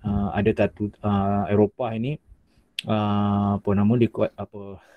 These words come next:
<laughs> nak laju punya pasal ni. Payah sikit nak cakap, eh.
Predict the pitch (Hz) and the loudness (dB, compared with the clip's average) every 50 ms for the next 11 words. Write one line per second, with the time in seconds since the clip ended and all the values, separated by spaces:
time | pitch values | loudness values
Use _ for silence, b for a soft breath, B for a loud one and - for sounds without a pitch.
0 | b b b _ - - - 147 - - 135 139 - 135 135 135 135 123 127 127 | b b b _ -20 -18 -18 -18 -16 -14 -14 -10 -6 -2 -2 -2 0 2 2 4
1 | 127 131 127 135 131 135 127 107 139 131 135 131 135 131 127 B B B 147 139 | 4 6 6 8 10 10 10 12 10 10 10 10 8 4 2 B B B -10 -10
2 | B B B B B - - 104 110 120 113 104 107 113 - - 110 98 92 101 | B B B B B -2 4 8 10 12 12 10 10 6 4 2 2 2 4 2
3 | 95 107 107 113 104 | 4 4 4 2 2